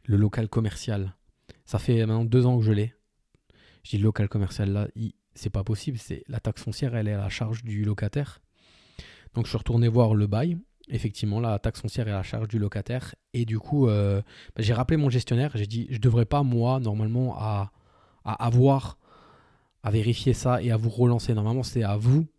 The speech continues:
de m'envoyer un mail me demandant de vous envoyer la taxe foncière et c'est à vous de le faire, quoi. Donc, j'ai un peu dit, euh, j'ai un peu, euh, voilà, dit que j'aimerais bien que ça soit un peu plus carré.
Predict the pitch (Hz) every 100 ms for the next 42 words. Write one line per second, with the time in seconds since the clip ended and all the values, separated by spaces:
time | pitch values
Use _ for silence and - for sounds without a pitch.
0 | _ _ 120 117 113 113 117 123 113 110
1 | 113 117 123 139 151 - _ - 113 117
2 | 117 113 127 120 113 117 110 113 110 110
3 | - 123 - 135 - - - - - -
4 | 110 104 - 110 120 117 101 101 - -
5 | _ _ - - _ _ 104 95 98 -
6 | 127 117 120 104 98 98 98 92 123 113
7 | 95 95 95 110 151 107 107 107 101 104
8 | 95 104 123 - - 110 - 101 117 -
9 | 110 127